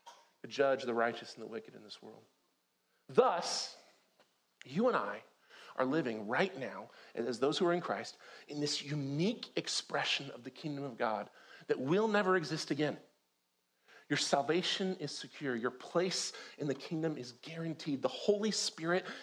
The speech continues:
himself testifies that you are adopted. You're in the kingdom. You're in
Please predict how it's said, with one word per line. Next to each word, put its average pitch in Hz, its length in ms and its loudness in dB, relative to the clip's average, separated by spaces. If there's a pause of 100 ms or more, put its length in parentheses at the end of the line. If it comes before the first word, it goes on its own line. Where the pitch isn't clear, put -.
himself - 1080 0
testifies 165 760 4
that 165 220 -2
you 233 240 6
are 196 160 6
adopted. 190 520 2 (720)
You're 202 180 6
in 240 280 6
the 220 40 6
kingdom. 220 400 4
You're 185 180 4
in 240 300 4